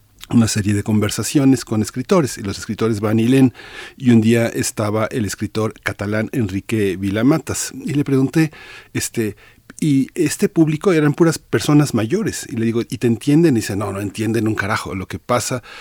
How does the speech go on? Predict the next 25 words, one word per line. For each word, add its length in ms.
es 160
que 240
en 100
Alemania 600
han 180
vivido 340
tantos 320
españoles 560
después 360
de, 180
después 360
de 80
la 100
guerra 300
y 40
durante 320
la 100
guerra, 380
que 100
quieren, 460
tienen 300
nostalgia 640
de 120
nuestro 380
acento". 540